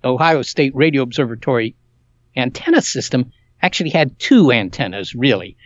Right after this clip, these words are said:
And as a result, this signal was observed, and then a little over a minute later, it was observed again. It was found the first time, not found the second time. What does that mean? Who knows what that means? It could be that there really was E T,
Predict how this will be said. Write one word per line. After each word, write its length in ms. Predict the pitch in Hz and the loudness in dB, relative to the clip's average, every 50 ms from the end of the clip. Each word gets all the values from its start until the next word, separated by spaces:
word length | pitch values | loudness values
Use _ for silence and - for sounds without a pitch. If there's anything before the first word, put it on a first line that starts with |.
| - _ _ _ - | -20 _ _ _ -2
And 160 | 147 147 147 | 0 2 2
as 140 | 139 135 - | 4 4 4
a 40 | 160 | 4
result, 420 | 135 135 - 226 226 202 165 165 _ _ _ _ _ - | 2 2 4 4 6 6 4 2 _ _ _ _ _ -8
this 260 | 151 135 208 196 - | 0 2 2 2 2
signal 400 | - 226 208 190 196 180 165 160 | 0 0 0 2 2 2 2 2
was 320 | 147 147 147 135 - - - - | 2 0 -2 -2 -4 -8 -6 -6
observed, 480 | 143 143 139 185 180 185 214 214 - | -4 -2 2 2 4 6 4 4 2
and 120 | 170 156 175 | 0 0 2
then 280 | 180 170 165 175 180 _ _ _ _ _ - | 2 2 0 -2 -4 _ _ _ _ _ -6
a 60 | - | -2
little 260 | 143 170 240 285 262 | 4 4 4 6 6
over 240 | 190 180 170 139 156 | 6 4 4 2 0
a 60 | 131 | 0
minute 340 | 131 147 180 220 220 175 - | 2 4 4 4 2 2 0
later, 320 | 147 160 165 156 151 160 151 | 2 2 2 4 4 2 0
it 140 | 147 147 | 2 0
was 220 | 143 147 147 127 - | 0 2 2 0 0
observed 400 | 143 123 - 165 156 143 131 143 | -2 0 4 4 4 4 2 -2
again. 360 | 123 - 165 143 104 87 - _ _ _ _ _ - | -2 0 0 0 0 -2 -6 _ _ _ _ _ -4
It 80 | 147 135 | -2 -2
was 180 | 127 127 - | -2 -2 -2
found 280 | - 165 160 156 147 139 | 0 -2 0 0 0 -2
the 40 | 127 | -2
first 300 | - 226 247 262 - - | 0 0 0 0 0 -2
time, 240 | 220 208 202 196 | -2 -2 -2 -2
not 220 | 175 160 165 156 - | -2 -4 -4 -4 -4
found 240 | 170 156 151 147 139 | -4 -2 0 0 0
the 60 | 135 | 0
second 320 | - - 156 135 139 120 | 2 2 2 2 0 -4
time. 280 | - 123 101 92 92 - _ _ _ _ _ _ _ _ - | -4 -6 -8 -10 -12 -18 _ _ _ _ _ _ _ _ 0
What 120 | 131 143 | 0 2
does 120 | 151 135 | 2 4
that 140 | 156 143 135 | 2 2 2
mean? 340 | 151 156 175 185 185 185 160 _ _ _ - | 2 0 -2 0 0 -4 -6 _ _ _ -2
Who 120 | - 330 | 2 6
knows 280 | 302 262 175 143 120 120 | 6 6 6 6 2 0
what 120 | 123 117 | -4 -4
that 180 | - - 98 95 | -2 -4 -4 -4
means? 360 | 104 107 98 95 95 - - _ _ _ _ _ - | -4 -6 -6 -6 -10 -12 -14 _ _ _ _ _ -4
It 160 | - 147 131 | -4 -4 0
could 180 | - 185 185 160 | 2 2 2 2
be 180 | 156 165 165 151 | 2 0 0 2
that 200 | 147 147 131 - | 0 -2 -2 -2
there 180 | 156 135 127 | -4 -4 -4
really 240 | 113 110 135 147 165 | -2 -2 0 2 2
was 320 | 143 139 160 196 214 - | 4 4 4 4 4 4
E 160 | - 165 180 190 | 2 0 -2 -2
T, 520 | - - 220 240 262 214 175 208 208 - | -2 0 2 4 4 4 4 2 2 -2